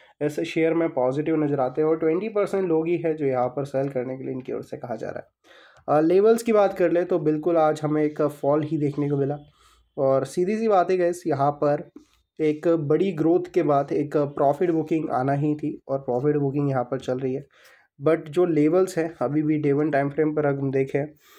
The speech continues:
तो अभी भी हम वेट कर रहे हैं एक प्रॉपर, अ, ब्रेकआउट का। एक ब्रेकआउट अगर हमें मिल जाता है तो शानदार रैली हमें स्टॉक में देखने को मिल सकती है। यहाँ पे भी अगर आप देखोगे तो शेयर में गिरावट नज़र आ रही है, और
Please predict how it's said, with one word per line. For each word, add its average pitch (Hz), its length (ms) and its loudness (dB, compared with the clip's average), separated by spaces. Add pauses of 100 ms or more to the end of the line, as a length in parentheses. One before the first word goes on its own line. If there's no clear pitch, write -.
(340)
तो 147 180 4
अभी 151 280 4
भी 175 100 6
हम 160 180 0
वेट 156 240 0
कर 147 160 0
रहे 143 120 0
हैं 156 60 -2
एक 151 140 -12
प्रॉपर, 143 580 2
अ, 151 240 2 (260)
ब्रेकआउट 147 480 2
का। 156 260 0
एक 156 240 0
ब्रेकआउट 147 500 2
अगर 151 200 2
हमें 139 240 0
मिल 135 160 0
जाता 135 340 2
है 139 80 2
तो 143 120 -2
शानदार 143 560 0
रैली 139 400 0
हमें 131 200 -2
स्टॉक 127 400 -4
में 139 100 -2
देखने 131 240 -4
को 131 100 -4
मिल 131 140 -2
सकती 131 320 -6
है। 139 120 -10 (580)
यहाँ 143 180 2
पे 160 160 2
भी 160 140 4
अगर 156 180 2
आप 147 140 2
देखोगे 143 520 0 (320)
तो 139 140 0
शेयर 135 260 -4
में 139 200 -2
गिरावट 131 420 0
नज़र 135 240 -2
आ 123 100 2
रही 131 160 -4
है, 131 180 -4 (540)
और 127 460 0